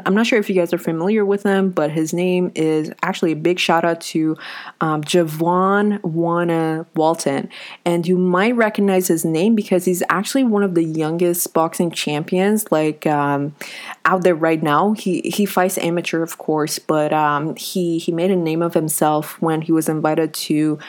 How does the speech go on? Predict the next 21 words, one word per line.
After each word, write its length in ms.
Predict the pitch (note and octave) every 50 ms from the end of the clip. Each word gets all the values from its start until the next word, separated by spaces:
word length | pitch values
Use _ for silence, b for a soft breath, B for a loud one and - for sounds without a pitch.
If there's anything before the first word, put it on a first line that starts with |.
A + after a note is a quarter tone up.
| B B B
I 60 | B
think, 220 | F3 - A#3 A3+ G3+
the 80 | F#3
Steve 380 | E3+ - - - - F#3 F3+ F3+
Harvey 360 | - - D#3+ D#3+ D#3+ E3+ E3+
show, 640 | F3 E3+ - - E3+ E3 D#3+ D#3+ D#3+ D#3+ D#3+ E3 E3 - -
and, 500 | D#3 D#3 D3+ D3+ D3+ D3+ D3+ D3+ - E3
um, 260 | D#3 D3+ D#3 D3+ -
everybody's 500 | - D3+ F3 G3 G3+ G#3 F3+ F3 E3+ E3+
been 180 | - E3 D#3 D3+
praising 380 | - - E3+ F3 F3+ G3 F#3
him 160 | F3+ F3 D#3+ D#3+
because 360 | D#3+ - - E3 D#3+ D#3+ -
he 120 | - F3+ F3+ - -
started 500 | - - F3 F3 F3 F3 F3+ F3 E3+ E3+ B B B B B B B -
boxing 500 | D#3 D#3 D#3+ F#3+ - - G3+ F#3+ F#3+ F#3
from 200 | F#3 E3+ D#3 -
such 280 | - - F3+ F3+ -
a 40 | G#3
young 280 | F#3 E3+ E3 E3 D#3+ - -
age, 360 | - D#3 E3 G#3 B3 B3 -